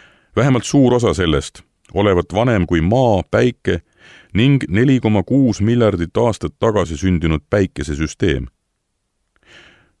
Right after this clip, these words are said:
Järgmisel korral mõne ohvrikivi juurde astudes või üle vanalinna kivisillutise kõndides, mõelge, et need kivid sündisid väga kaua aega enne, kui maismaale roomasid esimesed selgroogsed, rääkimata inimliigi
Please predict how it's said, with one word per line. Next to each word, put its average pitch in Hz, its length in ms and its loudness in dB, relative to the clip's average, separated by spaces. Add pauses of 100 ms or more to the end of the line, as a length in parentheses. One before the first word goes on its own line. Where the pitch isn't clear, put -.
Järgmisel 123 480 0
korral 131 320 2
mõne 110 160 2
ohvrikivi 98 640 -2
juurde 98 320 0
astudes 73 500 -4
või 80 220 0 (340)
üle 87 240 0
vanalinna 85 560 0 (100)
kivisillutise 87 800 -4
kõndides, 80 540 -4 (440)
mõelge, 117 460 0
et 90 160 -4
need 87 160 -4
kivid 123 320 -2
sündisid 92 600 -4
väga 123 360 0
kaua 120 380 2 (180)
aega 101 240 -2
enne, 101 380 0 (340)
kui 87 160 2
maismaale 92 720 0
roomasid 92 480 2
esimesed 82 480 -4
selgroogsed, 95 880 -2 (320)
rääkimata 95 640 -2
inimliigi 87 720 -2